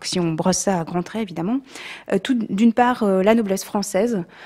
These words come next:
euh, notamment la famille royale. Alors, sur cette page, qui évidemment ne comporte pas tous les noms, mais qui, euh, qui comporte au moins les deux grands, deux grands, deux des trois grands types, euh, on trouve, euh, d-, au moins deux dessins qui s'adressent à cette, euh, à ce type de, de clientèle. D'une part,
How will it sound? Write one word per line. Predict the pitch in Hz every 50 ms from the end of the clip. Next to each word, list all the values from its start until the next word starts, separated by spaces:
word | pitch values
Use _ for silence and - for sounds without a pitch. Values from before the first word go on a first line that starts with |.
| - - - - -
euh, | 190 185 185 185
notamment | 196 214 220 - 220 208 214 220 220
la | 208 190 180
famille | - 202 190 196 202
royale. | 180 196 190 190 190 220 226 262 277
Alors, | 247 190 180 175 -
sur | - - 240 220
cette | - - 220 220 -
page, | - 226 226 220 214 -
qui | - 190
évidemment | 170 165 180 175 185 196 190
ne | 180 170 170 170 165 170 160 - _
comporte | - 185 - 175 - -
pas | - 185 180
tous | - - 220 214
les | 208 208 196
noms, | 202 208 208 202
mais | 185 175 165
qui, | 170 - - - 190 190 190
euh, | 180 175 175 175 170 175 180 175 - - - -
qui | - - 202 185 185 185 180
comporte | - 202 190 - 208 196 - -
au | 190
moins | 185 202 202
les | 190 185
deux | 170 185 196
grands, | - - 190 185 190 -
deux | 190 185 214
grands, | - - 202 196 185 -
deux | - 202 214
des | 208 214 190 185 180
trois | - - 202 196
grands | 185 180 185
types, | - - - 302 - - - - - - - - - - - -
euh, | - 196 196 196 190 190 196 -
on | - 214 214
trouve, | 208 - - 240 226 208 202 202
euh, | 196 190 185
d-, | 180 185 180 180 - -
au | - 202
moins | 208 233 226 220
deux | 208 202 240 240
dessins | 226 233 214 - - 240 233 233
qui | - - 208
s'adressent | - 220 196 185 - 202 196 - 208
à | 185
cette, | - - 190 185 - 202
euh, | 185 185 180 185 180 - -
à | - 196 190
ce | - 214
type | 196 - - 233 208 202
de, | 196 196 196 190 185 185 185 180 185 185 185 185 185 185 185 -
de | 190 190 190
clientèle. | - - 202 196 190 185 226 240 254 262 226
D'une | 202 220 214 208 202
part, | - 220 208 214 208 190 -